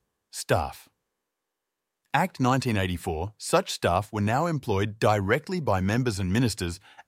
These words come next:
outside of usual public service employment. Matters accelerated under the Howard government, nineteen ninety-six to two thousand seven. Some forty percent of its inherited departmental secretaries were quickly sacked.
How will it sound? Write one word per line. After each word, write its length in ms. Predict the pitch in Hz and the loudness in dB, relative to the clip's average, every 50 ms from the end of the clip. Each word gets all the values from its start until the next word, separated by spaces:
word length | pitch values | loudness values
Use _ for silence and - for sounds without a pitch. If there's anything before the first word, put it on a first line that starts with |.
| _ - | _ -2
outside 500 | 127 143 165 156 - - 120 104 113 113 | -2 -2 -2 -2 -2 0 2 2 2 2
of 120 | 110 90 | 0 -2
usual 480 | 92 90 101 113 123 127 131 135 135 135 | -2 0 0 2 0 0 0 -4 -4 -6
public 400 | - - - 95 95 104 107 - | -4 -2 -2 -2 0 -2 -6 -6
service 360 | - - 92 87 85 90 - | -4 -2 -2 -2 -2 -4 -2
employment. 520 | 113 101 - - 98 90 80 73 67 - _ _ _ _ _ - | -4 -4 -2 0 -2 -2 -2 -6 -10 -14 _ _ _ _ _ -2
Matters 400 | 104 123 135 151 147 143 117 107 | 0 2 2 2 2 0 0 0
accelerated 840 | 117 92 - - - - 135 147 160 143 120 107 110 104 104 101 - | -2 -4 -4 -6 0 2 2 4 4 4 4 4 4 2 2 0 0
under 220 | - 110 120 113 117 | 0 0 2 2 2
the 120 | 104 101 | 2 0
Howard 380 | - 110 123 127 131 120 104 87 | 0 2 2 2 2 2 0 4
government, 500 | - 120 135 139 151 117 90 69 - - _ _ _ - - | 4 4 6 6 4 2 0 -2 -6 -14 _ _ _ -10 -4
nineteen 440 | 98 104 104 110 104 - 107 98 | 0 2 2 2 2 0 0 0
ninety-six 580 | 98 98 104 104 92 87 - - 113 117 - - | 2 2 2 0 0 -2 -4 -2 -2 -2 -2 -4
to 120 | - - | -8 -8
two 200 | 87 - - 107 | -4 0 0 0
thousand 400 | 107 - 101 85 90 90 92 101 | 0 2 0 0 0 0 0 0
seven. 440 | 87 - - 113 123 127 113 80 73 _ _ _ _ _ _ _ _ _ _ _ _ _ _ _ _ - - - - - | 0 2 2 2 2 2 -2 -4 -6 _ _ _ _ _ _ _ _ _ _ _ _ _ _ _ _ -20 -20 -18 -14 -6
Some 280 | - - 160 147 139 | 2 4 4 4 4
forty 340 | - - - 165 185 190 190 | 0 -2 -2 0 0 0 0
percent 340 | 160 160 143 - 170 170 151 | -2 -2 -2 0 0 2 2
of 60 | 127 | 0
its 160 | 117 107 - | 0 0 0
inherited 480 | 120 101 82 90 113 131 131 120 113 101 | -2 0 2 4 4 4 4 2 0 -2
departmental 560 | 95 92 - 117 120 127 - 123 110 101 90 | -2 -2 0 2 2 4 2 2 -2 -4 -4
secretaries 600 | - - 143 147 - 139 101 - - 95 87 85 | -2 -2 -2 -2 -2 -4 -4 -2 -2 -2 -2 -4
were 80 | - 104 | -6 -6
quickly 400 | 101 - - 151 151 - 131 107 | -6 -2 -2 -2 -2 0 -4 -2
sacked. 440 | 101 - 139 110 80 71 - - | 0 2 2 2 2 0 -8 -18